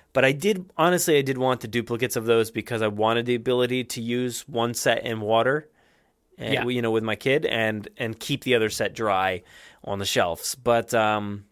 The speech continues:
Speaker 2: I feel like
Speaker 1: I'm, I'm
Speaker 2: weird
Speaker 1: not
Speaker 2: choice
Speaker 1: big
Speaker 2: to
Speaker 1: on, like,
Speaker 2: release that now.
Speaker 1: duplicates, but that's the only one. What'd you say?
Speaker 2: I said, I feel like that's, I think it's, I feel like that's a weird choice to release now. I feel like that would have been a perfect Black Friday item,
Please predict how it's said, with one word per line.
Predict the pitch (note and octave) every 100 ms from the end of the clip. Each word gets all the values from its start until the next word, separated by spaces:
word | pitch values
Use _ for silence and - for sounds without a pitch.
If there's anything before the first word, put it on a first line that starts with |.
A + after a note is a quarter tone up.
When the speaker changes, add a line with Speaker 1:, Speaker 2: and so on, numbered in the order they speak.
| _ _ - -
Speaker 2:
I |
feel | - -
like | C#3+
Speaker 1:
I'm, | D3
I'm | C#3+
Speaker 2:
weird | F#3
Speaker 1:
not | E3
Speaker 2:
choice | - E3+
Speaker 1:
big | D#3
Speaker 2:
to |
Speaker 1:
on, | D3 C#3
like, | B2+
Speaker 2:
release | C#3+ C3+
that | B2+
now. | A#2+
Speaker 1:
duplicates, | B2 A#2+ A2 A#2 G2+ -
but | A#2+ G#2
that's | A2 G#2+ -
the | A#2+
only | G2+ G2
one. | F2+ F2 F2+
What'd | A2+
you | A2+
say? | D#3+ E3+ _ _ _ _ _ - -
Speaker 2:
I | G#3
said, | G#3 B3
I |
feel | - C#4
like | B3+
that's, | G3+ - -
I | E3
think | B3+
it's, | B3+ - -
I | D#3+
feel | C#4+
like | A#3
that's | -
a |
weird | D3 B2+ D3 E3
choice | - D#3+ D#3
to | D3
release | C#3+ C3+ B2+
now. | B2+ B2+ D3+ F3+
I | D3+
feel | D3 G#3+
like |
that | G#3+
would | E3
have | D#3+
been | D3
a |
perfect | - - D3+ D3+ A#2+
Black | A2+ A#2+ C3
Friday | - - A2+ D3 F3 F3
item, | F#3 G3 G3+ G3